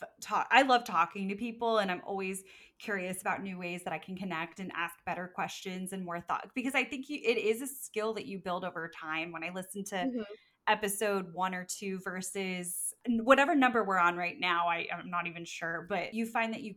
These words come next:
Speaker 1: grow over time, but there's still so much we can do. And I, I think courses like these, and I love the idea of thirty in thirty days. I definitely recommend that, but I, I never thought of that many in such a short time, but I, I think you're right that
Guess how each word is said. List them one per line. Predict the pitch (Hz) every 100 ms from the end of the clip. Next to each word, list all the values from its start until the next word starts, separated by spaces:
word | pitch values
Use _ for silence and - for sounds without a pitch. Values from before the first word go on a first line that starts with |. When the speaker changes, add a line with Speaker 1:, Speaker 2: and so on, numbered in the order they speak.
| -
Speaker 1:
grow | 180 185
over | 175 175
time, | 156 - 269 233 202
but | 202
there's | 196 196
still | - 226
so | 208 - 190
much | 185 165 -
we | 180
can | 170 170
do. | 165 185 196 175
And | 151 269 - _ _
I, | 196 180
I |
think | 208 233 -
courses | 202 190 220
like | 208 190
these, | 190 190
and | 196
I | 185
love | 196 233 -
the | 453
idea | 277 214 196
of | -
thirty | - 214 233 254
in | 214
thirty | 208 196 196
days. | 190 175 170 247 214
I |
definitely | 220 202 269 247
recommend | 202 208 160 165
that, | 175 208 233 196
but | - 185 -
I, | 185 185 -
I | 196
never | 196 247
thought | - 175 202
of | 220 185
that | 165 - _
many | 196 196 196 147
in | 185
such | 185 185
a |
short | 180 196 -
time, | - 165 208
but | 208 -
I, | 202 202
I |
think | 202 254
you're | 220 180
right | 170 208 - -
that | 175 170 156